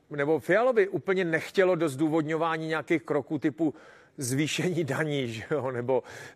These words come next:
<laughs> krocení dluhu, nebo toho schodku státního rozpočtu, že jo, nebo, nebo tak, jo. Jako kdyby ten Babiš byl jako dobrý bílej psíček. Znáte teorii bílýho psíčka, jo?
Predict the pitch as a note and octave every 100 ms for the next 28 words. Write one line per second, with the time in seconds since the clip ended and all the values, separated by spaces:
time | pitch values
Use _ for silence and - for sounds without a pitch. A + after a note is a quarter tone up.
0 | - - D3 - - - - - D#3 D#3+
1 | D3+ F3 E3 E3 C#3+ D3+ D3+ E3+ D#3+ D#3
2 | C#3+ B2+ C#3 C3 C3 C#3+ C#3 C#3+ - E3
3 | D3+ F3 E3 - D3 C#3 D3+ D3 D3+ C#3
4 | - E3 D3+ - D3+ B2+ B2+ C3 B2 C3
5 | C#3+ D#3+ D#3 D#3 D#3 E3+ C#3+ - C3 B2
6 | - - - C#3+ C#3 E3+ F3+ F3+ G3 E3+
7 | E3 F#3 E3 F#3+ F3 F3+ E3+ F3 F#3+ D3
8 | E3+ F#3 F#3+ - - G3 D#3+ A#2+ F3+ B3+
9 | D#3+ D#3+ C#3+ D3 B2+ C#3+ C3+ C#3+ - C#3
10 | - - A2 G#2 A2+